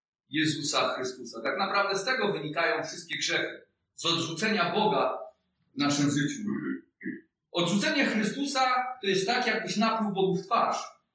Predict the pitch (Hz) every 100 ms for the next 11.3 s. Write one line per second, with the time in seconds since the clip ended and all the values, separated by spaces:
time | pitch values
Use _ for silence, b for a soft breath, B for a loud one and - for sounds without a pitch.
0 | _ _ 156 165 202 190 185 175 170 170
1 | 170 151 170 170 170 156 160 160 214 214
2 | 190 190 180 175 190 202 202 196 185 185
3 | 180 175 165 165 170 165 165 160 170 170
4 | - 120 - - _ _ 170 175 196 208
5 | 202 202 - 208 208 175 185 196 196 220
6 | 226 180 175 180 240 220 196 - - -
7 | 185 185 190 175 - 208 175 170 170 160
8 | 147 170 156 143 - - - _ - 233
9 | - 214 214 196 226 240 233 214 202 196
10 | 190 175 - _ - 185 185 - - -
11 | 294 294